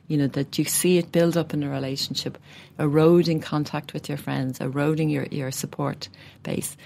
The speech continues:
eroding your in-, economic independence, women being discouraged to work. We hear of women being locked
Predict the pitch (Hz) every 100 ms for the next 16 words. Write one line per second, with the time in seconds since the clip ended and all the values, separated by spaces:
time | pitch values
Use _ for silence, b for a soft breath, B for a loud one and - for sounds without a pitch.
0 | B - 160 160 165 175 165 160 156 156
1 | 151 - 160 156 151 151 151 147 143 -
2 | 143 139 135 127 - 147 151 151 147 143
3 | 147 - 143 135 - - 143 127 - -
4 | - 277 294 247 190 165 160 160 151 143
5 | 147 175 - - -